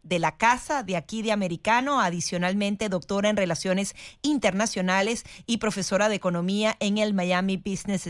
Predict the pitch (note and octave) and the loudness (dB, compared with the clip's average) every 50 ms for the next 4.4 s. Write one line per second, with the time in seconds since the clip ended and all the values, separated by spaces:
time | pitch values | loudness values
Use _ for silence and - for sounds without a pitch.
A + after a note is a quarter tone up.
0 | D3 - - - F#3+ F#3+ G#3+ A3+ - - - - - - E3+ A3+ A3 G3+ F#3+ F#3 | -10 -10 -6 -4 -2 -2 -2 -4 -6 -12 -16 -16 -14 0 0 2 2 2 0 2
1 | F3+ E3+ E3+ D#3 - - F#3+ E3+ F3 F3+ F3+ - - F#3 F3+ F#3+ F3+ F3+ F3 E3 | 0 0 -2 -2 -2 -4 0 2 2 0 0 -2 -8 -6 -2 0 0 0 0 0
2 | E3 D#3 D#3 D#3+ E3 D#3+ E3 D#3 - - - - - F#3+ G3+ A3+ A3 B3 C4+ D4 | -2 -4 -4 -6 -6 -8 -10 -10 -14 -16 -18 -6 0 2 2 4 4 4 2 2
3 | D4 A#3 G#3+ B3+ B3+ A#3 G3 F3 F#3 F3 F3+ G3 F3+ E3 - F#3+ F#3 A#3 A3+ - | 0 -2 -2 0 0 0 0 0 -2 0 0 0 0 0 0 0 -2 -2 -2 0
4 | - F#3 E3+ - - - - | 0 0 0 0 -6 -18 -20